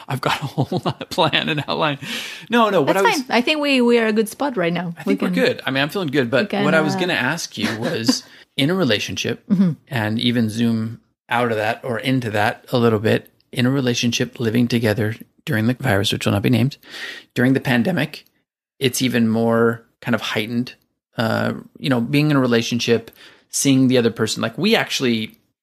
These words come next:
Speaker 1: don't see, we see each other as much as we used to, pretty much, because we're, you're still going to work, I'm still doing my thing. But a lot of people are seeing each other all the time now. And a lot of people in the past didn't see their partner at all. Like, they didn't even see their partner as much as we do, right?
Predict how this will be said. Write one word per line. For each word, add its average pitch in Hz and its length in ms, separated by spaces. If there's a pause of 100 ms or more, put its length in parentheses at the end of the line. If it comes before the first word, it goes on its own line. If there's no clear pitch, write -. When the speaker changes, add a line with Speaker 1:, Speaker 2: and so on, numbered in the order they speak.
(200)
Speaker 1:
don't 127 140
see, 120 160 (100)
we 160 140
see 143 160
each 120 120
other 101 180
as 104 120
much 110 200
as - 60
we - 80
used 98 260
to, - 80
pretty 104 180
much, - 320 (260)
because - 400
we're, 113 120
you're 120 180
still 120 140
going 110 140
to 113 60
work, 110 280
I'm 117 100
still - 160
doing 107 160
my 107 140
thing. 110 300 (380)
But 117 120
a - 20
lot 127 160
of 120 60
people - 240
are - 20
seeing 120 220
each 107 120
other 87 140 (160)
all 104 180
the 104 80
time 110 220
now. 113 160 (300)
And 131 160
a 123 40
lot 147 260
of 214 120
people 120 580 (360)
in 131 100
the 120 60
past - 480 (340)
didn't 139 340
see 139 140
their 123 160
partner 117 420
at 95 80
all. 120 560
Like, 117 200
they 139 140
didn't 196 180
even 147 140
see 139 140
their 123 120
partner 120 240
as 107 100
much 104 140
as 98 120
we 135 240
do, 113 220 (220)
right? 123 220